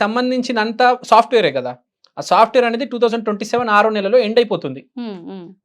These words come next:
Speaker 1: దానికి బీజం ఇప్పుడు పడుతుంది రెండో తారీఖు.
Speaker 2: ఓకే.
Speaker 1: ఇక్కడ నుంచి టూ థౌజండ్ ట్వంటీ సెవెన్ దాకా మొత్తం డిస్ట్రక్షన్.
Speaker 2: హ్మ్.
Speaker 1: అంటే సైకిల్ అన్నమాట అదొకటి. మళ్ళీ ఇంకో ఫేజ్ స్టార్ట్ అవుతుంది.
Speaker 2: ఓకే.
Speaker 1: భూమి మీద ఇంకో ఫేజ్ స్టార్ట్ అవుతుంది. సాఫ్ట్‌వేర్ అనేది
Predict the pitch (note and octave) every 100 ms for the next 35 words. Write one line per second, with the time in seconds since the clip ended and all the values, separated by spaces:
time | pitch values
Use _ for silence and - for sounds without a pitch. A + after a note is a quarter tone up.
0 | - G3 G3+ D#3+ A#3+ B3+ A3 A3 G#3+ G#3
1 | G#3+ F3 E3+ G3+ F#3 D3 C3+ _ _ _
2 | _ _ _ _ _ _ _ - D3+ -
3 | A3 G#3 A3+ A3+ F#4 _ _ _ _ _
4 | _ _ G3+ G#3+ A3 G#3 G#3 G3 G3 G3
5 | G3 G3+ A#3+ A3+ G3 - - A#3 E3 -
6 | G3+ - G3+ C#3+ _ _ - A#3 G3 A#3
7 | - _ - - C4 D#4+ B3 F#3+ E3+ D3
8 | C#3+ - C3+ F3+ C4+ B3+ C#4+ - C4+ -
9 | C4 B3 E3 A#2+ - _ _ - G3 -
10 | F#3 _ _ _ - - - D#3 A3+ A#3
11 | A#3 A3 A3+ A3+ B3 A3 G#3 G3+ D3 F3
12 | F#3 F#3 A3 A3 A#3+